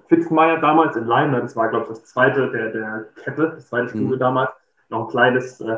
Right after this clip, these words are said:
Speaker 1: familiäres <laughs> Studio. Ähm, hab ich angefangen als, äh, als Trainer auf der Fläche zu arbeiten, hab halt, ähm, ja, Bauchtraining gemacht, so kleine Kurse, ähm, den Leuten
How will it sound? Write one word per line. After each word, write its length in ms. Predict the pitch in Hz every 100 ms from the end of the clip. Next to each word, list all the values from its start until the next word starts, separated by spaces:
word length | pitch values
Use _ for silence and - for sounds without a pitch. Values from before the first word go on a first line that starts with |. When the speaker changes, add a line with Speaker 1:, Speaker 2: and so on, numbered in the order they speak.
| -
Speaker 1:
familiäres 600 | 139 123 123 131 131 131
<laughs> 20 |
Studio. 600 | - - 156 151 147 165 - - - - -
Ähm, 480 | 143 139 131 127 -
hab 80 | -
ich 80 |
angefangen 380 | 151 151 143 147
als, 360 | 131 127 - -
äh, 40 |
als 480 | 127 123 120 117 110 -
Trainer 420 | 139 165 165 -
auf 140 | -
der 100 | 131
Fläche 240 | 131 165 165
zu 100 | 143
arbeiten, 460 | 147 147 135 139
hab 140 | 117 117
halt, 220 | 107 104 -
ähm, 200 | 107 107 107 _ _
ja, 220 | - 110 -
Bauchtraining 520 | 127 131 139 135 123
gemacht, 420 | 123 123 120 120 -
so 280 | _ - 107
kleine 320 | 110 104 104
Kurse, 600 | - 135 117 123 120 - - -
ähm, 340 | 104 101 101 - _ _ 113
den 100 | 110
Leuten 540 | 113 117 110 107